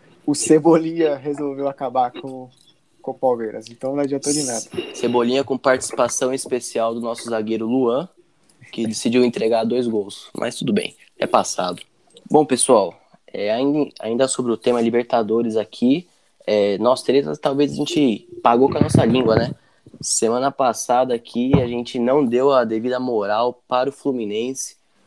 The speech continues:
Speaker 2: muito pelo grupo que ele estava, que ele está na Libertadores, né? Onde tem River Plate, Júnior de Barranquilla e Independiente Santa Fé aí, ó, a gente achou que ele ia ter muitas dificuldades e pelo contrário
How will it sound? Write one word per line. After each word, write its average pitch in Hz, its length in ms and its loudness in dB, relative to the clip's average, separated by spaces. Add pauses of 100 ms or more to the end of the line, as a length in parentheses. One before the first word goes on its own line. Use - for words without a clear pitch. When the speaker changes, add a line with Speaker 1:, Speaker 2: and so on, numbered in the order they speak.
(160)
Speaker 2:
muito 139 360 2
pelo 160 240 4
grupo 131 460 2 (220)
que 120 80 0
ele 120 140 0
estava, 117 600 4 (180)
que - 80 -6
ele 113 60 -4
está - 180 -4
na 120 80 -2
Libertadores, 117 640 0
né? 131 220 -4 (260)
Onde 101 160 -6
tem 107 260 2 (440)
River 120 300 2
Plate, 117 440 6
Júnior 123 220 4
de 120 60 2
Barranquilla 110 680 2 (460)
e 156 240 2
Independiente 127 580 2
Santa 123 380 0
Fé 120 260 0
aí, 117 240 2
ó, 104 120 2
a 101 60 -2
gente 104 140 -6
achou - 160 -4
que - 80 -10
ele 120 100 2
ia 117 60 -4
ter 117 100 -2
muitas 123 300 -2
dificuldades 131 640 0
e 208 120 -4
pelo 214 220 0
contrário 143 500 2